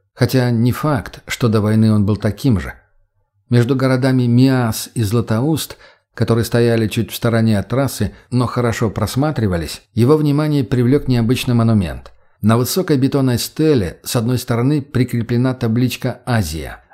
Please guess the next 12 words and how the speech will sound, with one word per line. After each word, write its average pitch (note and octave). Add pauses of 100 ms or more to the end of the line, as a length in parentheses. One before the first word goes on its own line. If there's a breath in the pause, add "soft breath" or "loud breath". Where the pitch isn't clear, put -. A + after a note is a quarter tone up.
(100)
а B2
с A2
другой C#3 (420)
ничего B2
не F2
было. C#2 (560)
Зато B2
под B2
ней C#3+
валялась C3
расколотая B2
пополам A2